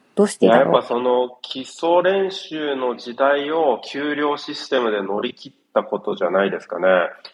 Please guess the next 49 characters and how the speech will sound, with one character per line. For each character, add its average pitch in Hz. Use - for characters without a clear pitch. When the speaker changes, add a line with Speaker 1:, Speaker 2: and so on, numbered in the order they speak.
Speaker 2:
そ 131
の 139
一 147
番 175
辛 165
い、 165
つ -
ま 156
ら 160
な 147
い 120
時 120
期 107
を 104
給 139
料 139
シ 135
ス -
テ 123
ム 107
で 92
楽 107
し -
く 113
乗 101
り 101
切 -
っ -
た 110
こ 104
と 117
に 107
よ 95
っ -
て、 139
自 127
分 143
の 143
ス 143
キ 147
ル 123
が 101
飛 104
躍 117
的 127
に 120
伸 127
び 101
て、 104